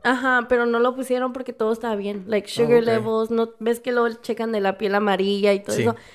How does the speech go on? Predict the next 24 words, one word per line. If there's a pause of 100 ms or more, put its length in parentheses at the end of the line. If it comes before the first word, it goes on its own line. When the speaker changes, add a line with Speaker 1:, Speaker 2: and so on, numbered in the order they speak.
(140)
Speaker 1:
No,
él
estaba
bien,
salió
todo
perfecto.
Speaker 2:
Qué
padre.
¿Cómo
se
llama
tu,
tu
segundo
hijo? (140)
Speaker 1:
Sebastián. (100)
Speaker 2:
¿Sebastián
y,
y
Melanie?
Speaker 1:
Melanie.
Speaker 2:
Mel-,
Melanie.